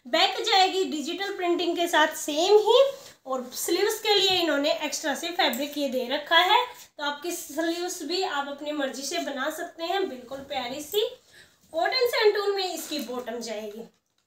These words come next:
Cut मिलेगा आपको full इसका भी। Color आप देख सकते हैं, जो color आपको दिख रहे हैं वही perfect है। दुपट्टा जाएगा बिल्कुल pure में, Soft वाली pure होती है वही pure है।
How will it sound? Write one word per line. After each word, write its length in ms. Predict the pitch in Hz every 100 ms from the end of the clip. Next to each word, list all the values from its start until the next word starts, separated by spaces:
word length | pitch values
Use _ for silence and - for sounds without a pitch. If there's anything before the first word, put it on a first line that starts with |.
| _ _ _ _ _ 339
Cut 160 | 403
मिलेगा 360 | 415 415 403 381
आपको 320 | 330 320 294
full 260 | - 247 233 254
इसका 300 | - - 220
भी। 180 | 208 208 _ _ _ _ _ _
Color 240 | 320 370 427
आप 200 | 403 254
देख 240 | 262 330 -
सकते 220 | 415 415
हैं, 140 | 415
जो 180 | - 415
color 240 | 494 427 403
आपको 240 | 370 370
दिख 200 | 311 370
रहे 80 | 415
हैं 140 | 370 370
वही 240 | 277 262
perfect 520 | 302 294 277 254 254 311
है। 160 | 311 302
दुपट्टा 400 | 285 311 381 415
जाएगा 320 | 381 320 294 262
बिल्कुल 340 | 254 247 262 262
pure 300 | 320 330 359
में, 240 | 370 370 392 - _ _
Soft 320 | - 294 311
वाली 240 | 392 370 359
pure 260 | 320 311
होती 280 | 302 262 -
है 60 | 359
वही 320 | 285 240 269 -
pure 280 | 311 302
है। 120 | 330